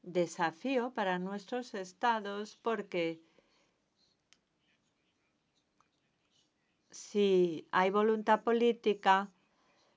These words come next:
nuestros estados deberían recibir una ayuda específica, primero para la comprensión y luego la identificación de las ventajas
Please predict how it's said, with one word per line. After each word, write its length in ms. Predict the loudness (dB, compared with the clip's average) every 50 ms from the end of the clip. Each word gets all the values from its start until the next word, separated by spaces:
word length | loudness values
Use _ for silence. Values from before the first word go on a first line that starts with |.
| _ _
nuestros 500 | -8 -6 -4 -4 -4 -4 -6 -6 -6 -4
estados 680 | -4 -4 -4 2 4 6 6 6 6 4 2 0 0
deberían 440 | 0 0 0 0 2 2 2 2 2
recibir 540 | 2 0 0 0 0 0 0 0 0 0 0
una 160 | 0 0 -2
ayuda 340 | 0 0 0 0 0 0 0
específica, 1120 | -2 -4 -6 _ -4 -4 -4 -4 -4 -4 -4 -2 -2 0 -2 -2 0 2 2 2 2 2 -2 -6
primero 580 | -4 -4 -4 -2 -2 -4 -2 0 -2 -2 -2
para 360 | 0 0 2 2 4 2 2
la 260 | 2 0 -2 -2 -2 -4
comprensión 880 | -4 -2 -2 -2 -4 -4 -2 -2 -2 -4 -6 -8 -6 -6 -6 -4 -2 -2
y 80 | 0
luego 320 | 2 2 2 4 4 2 2
la 220 | 4 4 4 4
identificación 1300 | 2 2 2 0 0 0 0 0 0 0 0 -2 -4 0 2 2 2 2 0 -4 -6 -4 -4 -4 -2
de 100 | -2 -2
las 340 | 0 0 0 0 -2 -4 -6
ventajas 880 | -6 -6 -6 -6 -2 0 0 0 0 -2 -4 -4 -4 -4 -8 -12 -20